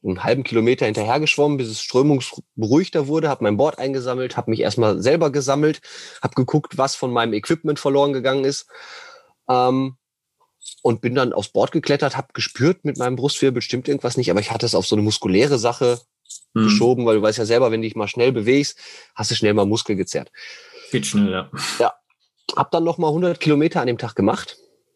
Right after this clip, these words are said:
Speaker 1: hab aber gemerkt, irgendwas stimmt nicht. Also so, so, ich war nicht so belastbar und, ähm, hab nicht,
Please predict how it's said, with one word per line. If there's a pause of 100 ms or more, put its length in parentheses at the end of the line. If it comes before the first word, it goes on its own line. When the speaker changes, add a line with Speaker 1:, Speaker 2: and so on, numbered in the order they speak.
(220)
Speaker 1:
hab
aber
gemerkt,
irgendwas
stimmt
nicht.
Also
so, (100)
so, (280)
ich
war
nicht
so
belastbar
und,
ähm, (220)
hab
nicht,